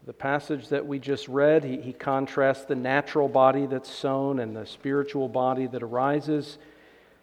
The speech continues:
Uh, verse forty-five, it's, he says, "It is written, the first man, Adam, became a living being. The last Adam became a life-giving spirit."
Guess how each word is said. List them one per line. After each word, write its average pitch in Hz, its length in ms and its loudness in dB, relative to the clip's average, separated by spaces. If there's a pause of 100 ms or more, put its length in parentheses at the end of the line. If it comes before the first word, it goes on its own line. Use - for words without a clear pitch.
(960)
Uh, - 180 -10
verse 135 320 -2
forty-five, 151 840 2
it's, - 260 -8 (380)
he 127 160 -10
says, 131 320 -2
"It 127 100 -2
is 117 160 -6
written, 165 300 2
the 123 80 -2
first 156 420 -2
man, 156 220 2
Adam, 156 260 6
became 135 380 -2
a 127 60 0
living 143 360 2
being. 147 320 0 (240)
The 151 160 4
last 175 720 6
Adam 143 400 2
became 156 840 0
a 156 200 0
life-giving 151 960 2
spirit." 180 680 4